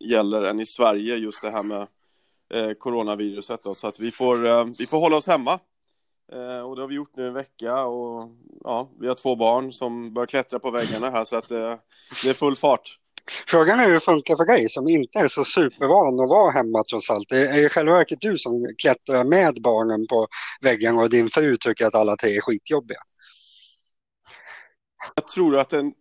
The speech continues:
Speaker 1: snarare tvärtom faktiskt, om jag ska vara ärlig.
Speaker 2: Är det så?
Speaker 1: Jag, jag, jag, jag, jag tycker det är, jag ska inte säga att det, det, det, ja, det är ju skönt att vara hemma, men det är inte skönt att vara hemma med,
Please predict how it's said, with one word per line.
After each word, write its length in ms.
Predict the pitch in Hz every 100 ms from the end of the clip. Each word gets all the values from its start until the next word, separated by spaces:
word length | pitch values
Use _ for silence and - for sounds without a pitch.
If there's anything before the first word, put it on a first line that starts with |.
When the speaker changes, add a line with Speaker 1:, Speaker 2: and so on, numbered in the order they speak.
| _ -
Speaker 1:
snarare 400 | - 151 127 147
tvärtom 520 | 143 147 - 139 143
faktiskt, 360 | 110 - 107
om 80 | 113
jag 100 | 107
ska 120 | -
vara 100 | 113 107
ärlig. 120 | 139
Speaker 2:
Är 40 |
det 80 | 160
så? 120 | 107 - - -
Speaker 1:
Jag, 200 | 139 135
jag, 380 | 135 143 156 139
jag, 320 | 139 135 143 -
jag, 280 | 127 143 147
jag 240 | 127 143 -
tycker 260 | 143 143
det 120 | 127
är, 460 | 120 117 113 110 104 _ _ _ _ 123 131
jag 100 | 131
ska 120 | 143
inte 120 | 127
säga 100 | 127
att 60 | 110
det, 120 | 110 107
det, 280 | 131 131 107
det, 320 | 120 127 135
ja, 80 | 131
det 100 | 131
är 40 | 147
ju 60 |
skönt 400 | - 165 143 120
att 60 | 120
vara 100 | 117
hemma, 300 | 123 110 113
men 160 | 113
det 60 | 113
är 20 |
inte 180 | 110 120
skönt 360 | - 120 110 104
att 60 |
vara 100 | 107
hemma 300 | 113 104 101
med, 260 | 104 101